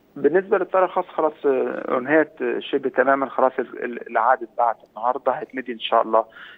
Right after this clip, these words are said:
يوم الأحد الساعة حداشر مع، مع، مع شركة مصر للطيران. كان في بعض الخلاف النقاط بس في، في السداد بالقيمة الدولار أو بالجنيه المصري، الحمد لله مصر طيران مشكورة وافقوا على السداد بالجنيه المصري. آه،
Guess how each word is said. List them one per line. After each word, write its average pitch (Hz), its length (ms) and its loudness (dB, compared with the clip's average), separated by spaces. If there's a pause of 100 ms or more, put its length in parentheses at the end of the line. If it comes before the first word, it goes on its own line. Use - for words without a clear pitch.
(120)
يوم 120 320 -6
الأحد 110 480 -6
الساعة - 260 -2
حداشر 117 460 -2
مع، 104 240 0
مع، 104 360 -12
مع 113 160 -8
شركة 120 380 -6
مصر 117 220 -4
للطيران. 113 540 2 (400)
كان 131 160 4
في 143 140 0
بعض 131 260 4
الخلاف 127 500 -2
النقاط 117 540 -6
بس 123 200 -6 (140)
في، - 60 -20 (220)
في - 60 -18
السداد 120 480 -4 (380)
بالقيمة 127 520 -2
الدولار 117 480 0
أو 120 40 -2
بالجنيه 117 280 -6
المصري، 120 480 -4
الحمد 117 340 -4
لله 117 120 -2
مصر 120 280 -4
طيران 120 260 2
مشكورة - 440 -2 (360)
وافقوا 135 320 2
على 117 120 4
السداد 123 420 -6
بالجنيه 123 360 0
المصري. 117 460 -2 (440)
آه، 120 280 4